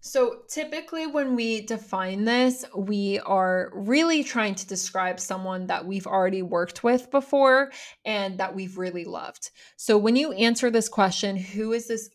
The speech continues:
offer a perfect fit for?" you want to think about who has been your best client.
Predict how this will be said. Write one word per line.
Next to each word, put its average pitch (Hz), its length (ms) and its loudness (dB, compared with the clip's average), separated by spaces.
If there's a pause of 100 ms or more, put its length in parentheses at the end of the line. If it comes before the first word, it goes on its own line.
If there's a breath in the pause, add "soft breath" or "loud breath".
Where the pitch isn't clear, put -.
offer 202 400 0
a 208 100 -4
perfect 185 440 -8
fit - 340 -6
for?" 311 420 0 (360 loud breath)
you 220 220 0
want 226 320 0
to 427 140 2
think 262 260 0
about 214 480 2 (460)
who 285 280 0
has 440 160 0
been 294 220 -2
your 247 160 0
best 180 400 -2
client. - 440 -12